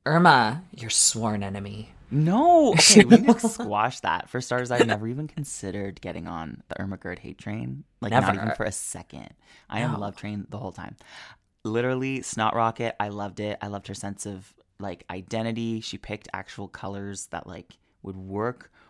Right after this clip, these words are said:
Speaker 2: with her as a brand. I
Speaker 1: Mm-hmm.
Speaker 2: thought her jokes were funny when she was like, "Infinity and past infinity," like, "past a number bigger than infinity," or whatever she
Speaker 1: Yeah,
Speaker 2: said.
Speaker 1: 'cause you were
Speaker 2: She just
Speaker 1: expecting and beyond, right?
Speaker 2: Yeah.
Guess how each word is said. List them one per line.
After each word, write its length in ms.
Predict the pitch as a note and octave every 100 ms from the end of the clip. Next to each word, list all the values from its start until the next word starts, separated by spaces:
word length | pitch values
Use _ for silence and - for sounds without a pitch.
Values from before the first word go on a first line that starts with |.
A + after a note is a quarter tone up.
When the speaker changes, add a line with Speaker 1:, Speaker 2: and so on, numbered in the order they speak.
| _
Speaker 2:
with 460 | - F#2+ A2 B2+ _ -
her 260 | G2+ A2 G#2
as 140 | G#2
a 60 | F#2+
brand. 680 | - A#2 B2+ B2+ B2 B2+ - _ _ - B2
I 80 | A#2
Speaker 1:
Mm-hmm. 120 | A2+
Speaker 2:
thought 240 | G#2+ - -
her 160 | G#2+
jokes 640 | F2+ - G2+ G2+ A#2+ - -
were 100 | G#2
funny 680 | - G#2 G2+ A2+ C3+ C#3 -
when 140 | A2
she 140 | -
was 220 | A#2+ A2 G#2+
like, 220 | A2+ -
"Infinity 720 | D#3+ D#3+ - D#3+ E3 E3+ E3+ -
and 260 | D3 D#3+ D3
past 560 | - - D3+ D#3 - _ _
infinity," 520 | D#3 E3 - C3+ D3 -
like, 180 | A#2+ - -
"past 260 | D3 D#3 -
a 60 |
number 260 | C#3+ D3 D3
bigger 320 | B2+ C3+ C#3
than 140 | C#3+ D3
infinity," 580 | C#3+ C#3+ C#3+ B2 G#2+
or 60 | G#2
whatever 280 | G#2+ G#2+ A#2
she 80 | D#3+
Speaker 1:
Yeah, 300 | D#3 C#3+ C3+
Speaker 2:
said. 120 | -
Speaker 1:
'cause 220 | F#3+ D3+
you 80 | D#3+
were 80 | D3
Speaker 2:
She 40 |
just 80 | C#3+
Speaker 1:
expecting 540 | E3 B2+ C3+ C3 B2+ B2+
and 160 | D3 C#3+
beyond, 480 | B2+ G#2+ G#2+ B2+ C#3+
right? 180 | A2+ A#2
Speaker 2:
Yeah. 240 | E3 B2+